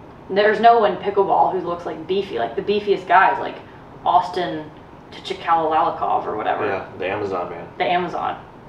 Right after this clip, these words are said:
Speaker 1: That guy's huge.
Speaker 2: He is, he's big. Big
Speaker 1: And he
Speaker 2: boy.
Speaker 1: knows it.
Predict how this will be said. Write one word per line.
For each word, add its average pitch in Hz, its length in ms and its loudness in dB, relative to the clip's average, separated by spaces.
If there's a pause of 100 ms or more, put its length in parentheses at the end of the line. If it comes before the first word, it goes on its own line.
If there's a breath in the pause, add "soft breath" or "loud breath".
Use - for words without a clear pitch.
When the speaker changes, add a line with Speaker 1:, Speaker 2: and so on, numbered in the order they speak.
Speaker 1:
That - 140 -10
guy's - 240 -6
huge. - 460 -12
Speaker 2:
He - 220 -10
is, 90 420 -6
he's 104 140 -10
big. 90 260 -4 (260)
Big - 100 -2
Speaker 1:
And 214 80 2
he 262 100 8
Speaker 2:
boy. 220 80 4
Speaker 1:
knows 208 240 8
it. - 140 -6